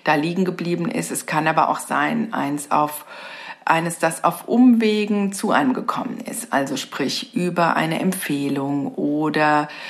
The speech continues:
einem plötzlich wieder in den Sinn kommt nach Jahren oder, mm, durch einen anderen Podcast, durch einen Buchblog empfohlen worden ist, über Social Media, über Radio, Fernsehen, wie auch immer. Also ein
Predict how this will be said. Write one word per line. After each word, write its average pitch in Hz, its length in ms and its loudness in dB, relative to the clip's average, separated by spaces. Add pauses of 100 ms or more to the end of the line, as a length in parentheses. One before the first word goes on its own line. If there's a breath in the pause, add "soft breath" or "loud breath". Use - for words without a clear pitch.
(220 loud breath)
einem 170 640 0
plötzlich 170 400 -2
wieder 180 180 4
in - 80 0
den 170 180 2
Sinn 208 320 2
kommt 151 300 0
nach - 300 -2
Jahren 147 680 2
oder, 147 1040 0 (800 loud breath)
mm, 156 520 0 (240)
durch 170 240 2
einen 180 120 4
anderen 165 280 2
Podcast, 160 640 0
durch - 180 -2
einen 170 200 0
Buchblog 160 520 0
empfohlen 147 580 0
worden 143 400 0
ist, - 340 -4
über 165 280 0
Social 160 380 0
Media, 147 640 2
über - 180 2
Radio, 143 400 0
Fernsehen, 147 800 0
wie 190 220 0
auch - 160 0
immer. 240 380 4
Also 170 220 0
ein 165 280 0